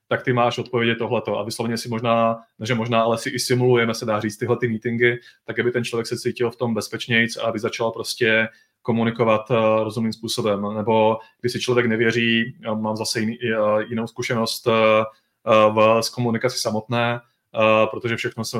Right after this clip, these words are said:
se samozřejmě točí kolem komunikace drtivé většiny, tak, eh, tam jsme si zase řekli, že, my, že já chci vidět, a je to v rámci domácího, domácího úkolu, že v rámci toho meetingu ten člověk vstane ze židle a začne poprvé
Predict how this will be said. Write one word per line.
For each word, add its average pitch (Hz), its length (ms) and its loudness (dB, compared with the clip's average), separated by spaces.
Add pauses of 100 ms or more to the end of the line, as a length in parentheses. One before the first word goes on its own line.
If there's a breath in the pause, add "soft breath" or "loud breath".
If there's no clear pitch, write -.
se - 160 -8
samozřejmě 117 460 -6
točí 117 280 -4 (100)
kolem 113 240 2
komunikace 110 500 -4 (220)
drtivé 113 360 0
většiny, 117 480 0 (380 soft breath)
tak, 110 280 0
eh, 113 340 8
tam 113 100 -2
jsme 123 140 -6
si 120 60 -4
zase 117 220 -2
řekli, 110 260 0
že, 113 340 4 (280 loud breath)
my, 120 120 -2 (180)
že 113 280 2 (100)
já 107 140 -2
chci 135 200 -2
vidět, 117 240 2
a 113 60 2
je 113 60 2
to 117 100 -6
v - 20 -10
rámci 113 220 0
domácího, 113 540 -2 (100)
domácího 110 460 -4
úkolu, 117 420 0 (280 loud breath)
že 120 120 0
v 110 40 2
rámci 113 220 2
toho 120 160 0
meetingu 117 460 2
ten 123 140 -2
člověk 117 280 -4
vstane 113 280 -2
ze 107 120 -4
židle 113 380 4 (420 soft breath)
a 110 420 6
začne 113 720 2
poprvé 113 280 -4